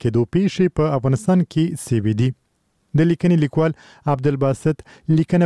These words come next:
په دې عبارت پیلوي چې د سپتمبر میاشتې په نیمایي کې د بلوڅانو د ملت پال پوځ یا بی ان اے مشر ګلزار امام په ترکیه کې ونیول سو چې له ایران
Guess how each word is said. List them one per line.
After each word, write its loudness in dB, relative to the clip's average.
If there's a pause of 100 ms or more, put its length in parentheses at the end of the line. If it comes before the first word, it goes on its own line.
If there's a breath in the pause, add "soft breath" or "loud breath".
په 0
دې -2
عبارت -2
پیلوي 0
چې -2
د -6
سپتمبر 0
میاشتې -2
په 2
نیمایي 2 (140)
کې -4
د -2
بلوڅانو 0
د 0
ملت -2
پال 0 (120)
پوځ 0 (460 loud breath)
یا 0
بی 2 (160)
ان 0
اے 2 (140)
مشر 0 (220)
ګلزار 0 (120)
امام 2
په -2
ترکیه 0
کې -4
ونیول 0
سو -2
چې -4
له 2
ایران 2